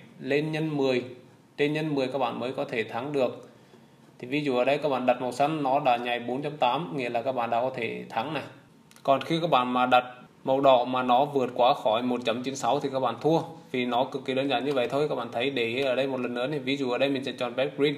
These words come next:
thì các bạn thấy là nó bắt buộc phải lớn hơn hai. Ví dụ ở đây nó dừng một chấm năm sáu thì mình,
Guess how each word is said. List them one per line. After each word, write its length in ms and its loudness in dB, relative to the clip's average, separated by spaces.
thì 100 -10
các 80 -6
bạn 180 -4
thấy 200 0
là 300 2
nó 160 0
bắt 220 6
buộc 140 -2
phải 120 2
lớn 200 0
hơn 120 -2
hai. 260 2
Ví 120 -2
dụ 140 2
ở 80 2
đây 140 4
nó 300 0
dừng 200 0
một 140 0
chấm 140 -2
năm 140 -2
sáu 340 0
thì 160 -2
mình, 540 -6